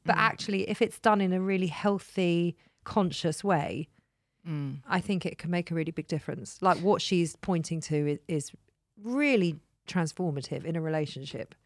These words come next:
Speaker 2: I think the bit that I'm trying to stick with is, you know what, please just assume that most of the time people are doing the best they can.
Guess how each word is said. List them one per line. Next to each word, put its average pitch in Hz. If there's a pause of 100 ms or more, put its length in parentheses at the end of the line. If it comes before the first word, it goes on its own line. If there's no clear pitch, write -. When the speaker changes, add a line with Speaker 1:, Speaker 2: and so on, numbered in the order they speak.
(380)
Speaker 2:
I 226
think 269
the 247
bit 302
that 220
I'm 214
trying 208
to 185
stick -
with 165
is, 151
you 175
know 180
what, 160 (460)
please 196
just -
assume 165
that 151
most 156
of 135
the 151
time 143
people 143
are 139
doing 139
the 131
best 135
they -
can. -